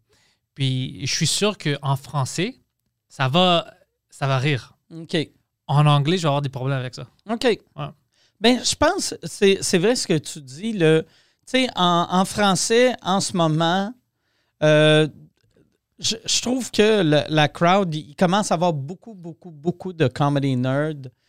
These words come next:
Speaker 2: qui comprennent l'humour. Puis on est dans le, le, le heyday de l'humour francophone. Je te parle pas pour faire de l'argent, mais juste pour comprendre, OK, c'est quoi un gag ?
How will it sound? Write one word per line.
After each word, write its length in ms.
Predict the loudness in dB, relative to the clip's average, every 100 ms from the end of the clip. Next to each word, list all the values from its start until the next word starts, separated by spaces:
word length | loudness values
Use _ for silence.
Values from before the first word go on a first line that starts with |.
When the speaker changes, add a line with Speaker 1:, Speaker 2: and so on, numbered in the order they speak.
| _ _ -6
Speaker 2:
qui 160 | -6
comprennent 720 | 0 2 2 2 2 2 2 2
l'humour. 600 | 2 2 0 -2 -8 -12 _ _ _ _ _ _
Puis 200 | 0 0
on 260 | 4 4 6
est 140 | 4
dans 280 | 4 4 4
le, 340 | 4 4 4 2
le, 500 | -2 0 2 0 -2 -6 _ _ _ _
le 140 | 2 4
heyday 840 | 6 6 6 4 2 2 0 -6 _ _
de 140 | 0 2
l'humour 540 | 4 4 4 2 2
francophone. 720 | -2 -2 0 0 -2 -2 -4 -6 _ _ _ -6
Je 120 | -2
te 80 | 0
parle 280 | 2 2 2
pas 100 | -2
pour 240 | -2 -4
faire 260 | 0 0 2
de 60 | 0
l'argent, 460 | 0 -2 -2 -2
mais 340 | 0 0 0 -4 _ _ _ _
juste 380 | -2 2 2 0
pour 200 | -6 -2
comprendre, 680 | 0 0 0 0 0 0 -2
OK, 160 | -2 -2 -4 -8 -16
c'est 260 | -10 -8 -8
quoi 260 | -2 0
un 200 | 2 0
gag ? 400 | -2 -2 -2 -6